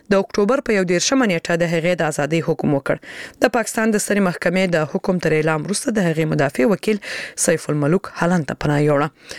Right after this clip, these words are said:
د هالند د بهرنیو چارو وزیر سټیو بلاک پرون ویل چې سیف الملوک ته د پناه ورکولو له امله په پاکستان کې د دوی ډیپلوماتانو ته تهدید شوی دی. د هالند د بهرنیو چارو وزیر پر دې مسله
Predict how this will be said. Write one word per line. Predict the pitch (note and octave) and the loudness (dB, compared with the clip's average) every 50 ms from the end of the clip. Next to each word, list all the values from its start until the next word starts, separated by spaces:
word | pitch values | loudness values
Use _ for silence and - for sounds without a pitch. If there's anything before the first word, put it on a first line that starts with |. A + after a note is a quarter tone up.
| - - | -12 -2
د | - F#3 F#3+ G3 | 0 0 2 2
هالند | F3+ F#3 F#3+ F3+ | 2 0 0 0
د | F3+ E3 | 0 0
بهرنیو | E3+ E3+ D#3+ E3 F#3 F#3+ F3+ D#3+ - - | 0 -2 0 0 0 0 0 0 0 0
چارو | F3+ F3+ F3 D#3 | 0 2 2 0
وزیر | D3 D3 D#3 G3+ G#3+ G#3 - - - E3 - | 0 0 0 0 0 0 -2 -2 -2 -2 -2
سټیو | - - - F#3+ E3 D3 D3 D3+ F#3 | -2 -2 -2 -2 -2 -2 -2 0 0
بلاک | A3 B3+ B3+ - - - - _ | 0 2 0 -2 -6 -12 -12 _
پرون | - G3 G#3+ C#4 F4 D#4+ | -2 0 0 2 4 4
ویل | D4 C#4+ C#4+ C#4+ C#4 C4+ | 4 4 4 4 2 0
چې | - - C#4 C4+ B3 - - - - - - - - | 0 0 -2 -2 -2 -6 -12 -16 -18 -10 -4 -2 0
سیف | D4 C#4 - C4 | 0 0 2 0
الملوک | B3 A#3 A#3 A#3 A3+ A3+ - | 2 2 4 2 2 0 0
ته | - G#3+ G3 G#3 | 0 0 0 0
د | - - | -2 0
پناه | F3+ F#3 F#3+ F#3+ | 0 0 2 2
ورکولو | F3 E3+ - - E3+ F#3 A3 A3+ | 0 0 0 -2 0 2 4 4
له | F#3+ E3+ | 4 2
امله | E3 D#3+ D#3+ F#3 | 2 2 0 0
په | G3 - - - D#3+ | 0 -2 -2 -2 -2
پاکستان | D#3 - - - G#3+ A3 A#3+ A#3 - | -2 -2 -2 0 2 2 2 2 0
کې | A#3+ A3+ - - - - - - _ - | 0 -2 -2 -6 -14 -18 -18 -6 _ 0
د | G3+ G#3 F#3+ C4 | 0 2 2 2
دوی | D4 D4 - | 2 2 0
ډیپلوماتانو | - F#3 - - - F3 E3+ D#3 D#3 - - F#3 F#3+ F#3+ | -2 -4 -6 -2 -2 0 0 0 -2 -2 0 0 0 0
ته | - G#3 | 0 -2
تهدید | G3+ - F3 E3+ F3 E3 D#3 - - | -2 0 0 0 2 0 0 0 0
شوی | - D#3 D#3 D#3+ | 0 2 2 2
دی. | D#3 D#3+ E3+ D3+ - _ - | 2 0 0 -2 -8 _ -6
د | F3+ | -4
هالند | D#3+ F3 E3 E3+ E3 D#3+ | -2 0 0 0 2 0
د | D#3+ D3+ D3+ | 0 0 0
بهرنیو | D#3 D#3+ D#3+ D#3+ E3+ D#3+ D#3+ - - D#3 | 0 0 0 0 0 0 0 0 0 0
چارو | D#3 D#3 D3+ D3 D#3+ | 2 2 2 2 2
وزیر | G3 C4 C4 - | 2 0 0 0
پر | A3+ F#3+ | -2 0
دې | F3+ E3+ D#3+ D#3+ | 0 0 0 0
مسله | D#3 - F3+ G#3+ C4 | 0 2 2 2 0